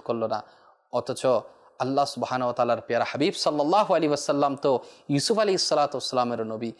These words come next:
সে নবীর নূরানি ঝলক যাদের নসিব হবে, ইনশাআল্লাহ তাআলা তাদের জবানের মধ্যে কলমা নসিব হবে। ইয়া রাসূলাল্লাহ, ইয়া হাবিবাল্লাহ,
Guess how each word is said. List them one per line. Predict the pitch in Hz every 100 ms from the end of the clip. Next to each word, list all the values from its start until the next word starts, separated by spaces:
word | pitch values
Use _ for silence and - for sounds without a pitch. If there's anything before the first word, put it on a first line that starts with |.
| - _
সে | - - 131
নবীর | 123 123 117
নূরানি | 113 117 151 175
ঝলক | 147 135 120
যাদের | 127 113 113
নসিব | 110 110 - 202 -
হবে, | 135 120 - - _ _
ইনশাআল্লাহ | 120 - 123 107 107
তাআলা | 107 113 139 - _ _ _ _
তাদের | - 110 110 -
জবানের | 139 113 123 147 147
মধ্যে | 131 127 131 - _ _
কলমা | 113 110 110
নসিব | 107 - -
হবে। | - - 123 _ _ _ _ _ _ _ _ _ _ _ -
ইয়া | 127 147 139
রাসূলাল্লাহ, | 127 - 135 123 120 113 120 123 101 - - _ _ _ _
ইয়া | 123 127 165 185
হাবিবাল্লাহ, | 160 160 180 165 160 151 165